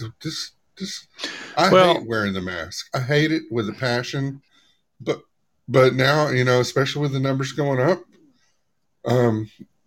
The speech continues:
Speaker 1: because I've ha-, I've been vaccinated to say that I get it and I don't have any symptoms. Then if I'm not wearing the mask, then, you know, it's possible to pass it on to somebody else.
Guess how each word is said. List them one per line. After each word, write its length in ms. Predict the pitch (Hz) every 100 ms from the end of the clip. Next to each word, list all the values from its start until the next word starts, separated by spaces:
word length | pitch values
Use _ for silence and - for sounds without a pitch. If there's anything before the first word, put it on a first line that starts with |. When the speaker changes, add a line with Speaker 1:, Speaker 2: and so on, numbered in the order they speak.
| -
Speaker 1:
because 340 | 120 117 143 127
I've 160 | 123
ha-, 260 | 131 131 120
I've 100 | 117
been 180 | 131 120
vaccinated 800 | 123 127 - 143 143 139 139 135
to 100 | 131
say 280 | - 151 147
that 160 | 147
I 100 | 143
get 300 | 131 131 165
it 180 | 151 - - - - _ _ _
and 600 | - 120 120 117 113 113 - -
I 160 | 110 113
don't 200 | 117 117
have 240 | 135 285
any 160 | 170 104
symptoms. 720 | - 101 - 104 - - - _ _ _ _ _ _
Then 320 | 101 117 120
if 220 | 113 107 123
I'm 160 | 117
not 220 | 123 107
wearing 220 | 120 120 104
the 60 |
mask, 540 | 101 131 143 127 - -
then, 340 | 107 113 -
you 100 | -
know, 220 | 117 120 127
it's 160 | 147
possible 520 | - 151 175 - 110
to 60 | 90
pass 380 | - 92 90 -
it 60 |
on 200 | 87 82
to 60 | 80
somebody 400 | - 85 92 98
else. 340 | - - -